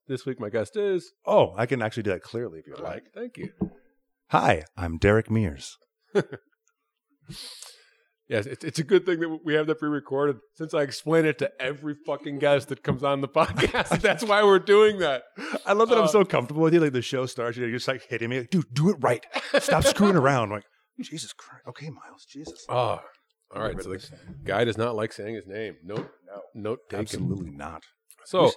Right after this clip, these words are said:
Speaker 2: have we started already?
Speaker 1: Yes, we've started already.
Speaker 2: Holy crap.
Speaker 1: Uh, thanks for hanging out. Those of you who came to hear the podcast, uh, watch the podcast, as, as it were. My guest this week is, of course, Derek Mears.
Speaker 2: Hi.
Speaker 1: Um,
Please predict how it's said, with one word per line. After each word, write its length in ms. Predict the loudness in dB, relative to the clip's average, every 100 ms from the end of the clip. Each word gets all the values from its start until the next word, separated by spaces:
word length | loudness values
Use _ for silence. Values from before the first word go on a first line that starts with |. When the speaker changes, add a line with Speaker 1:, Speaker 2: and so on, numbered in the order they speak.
| -2
Speaker 2:
have 100 | -2
we 60 |
started 300 | 0 0 -2
already? 220 | -4 -6 -8 -2
Speaker 1:
Yes, 220 | 0 0
we've 100 | -2
started 260 | -2 -4 -4
already. 260 | -8 -10 -16
Speaker 2:
Holy 180 | -18 -18
crap. 220 | -18 -14
Speaker 1:
Uh, 400 | -8 -6 -4 -6 -10 _ _ _ _
thanks 200 | -6 -4
for 60 | 0
hanging 220 | 2 2
out. 220 | 0 0
Those 140 | 0 0
of 60 |
you 100 | -2
who 40 | -2
came 300 | 0 -2 0
to 320 | 0 0 -2 -8 _ _ _ -4
hear 160 | -2
the 60 | -2
podcast, 560 | -2 -4 -4 -8 -10 -16 _ -20 -20 -2
uh, 440 | 2 4 4 2 -2 -8 _
watch 300 | -14 -14 -14
the 80 | -10
podcast, 600 | -4 -4 -4 -6 -6 -8
as, 120 | -14 -14 -12
as 140 | -12
it 40 | -4
were. 260 | -2 -2 -4 _ _
My 140 | -4 -2
guest 180 | -2 -4
this 120 | -4
week 180 | -4 -4
is, 80 |
of 80 | -10
course, 280 | -2 -2 -2
Derek 220 | -4 -6 -4
Mears. 300 | -6 -6 -10 -14 -14
Speaker 2:
Hi. 420 | -6 -4 -4 -6 -10 -2
Speaker 1:
Um, 640 | 2 4 4 2 0